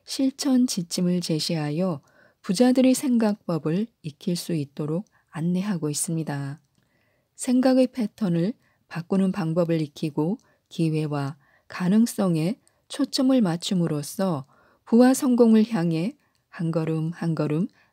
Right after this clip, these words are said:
나아갈 수 있도록 돕고 있는데요. 몇 가지만 소개해드리겠습니다.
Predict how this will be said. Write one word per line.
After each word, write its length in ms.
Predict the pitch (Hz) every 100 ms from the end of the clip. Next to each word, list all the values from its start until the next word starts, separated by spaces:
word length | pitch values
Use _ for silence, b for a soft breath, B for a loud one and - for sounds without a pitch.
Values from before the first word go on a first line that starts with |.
| -
나아갈 460 | 143 160 196 202
수 140 | 196 190
있도록 640 | 156 - 175 151 190 -
돕고 260 | - 139 170
있는데요. 680 | 156 156 151 151 185 170 135
몇 160 | 156 143
가지만 500 | 160 - 156 170 214
소개해드리겠습니다. 1300 | - 262 254 214 160 147 151 - 160 156 143 143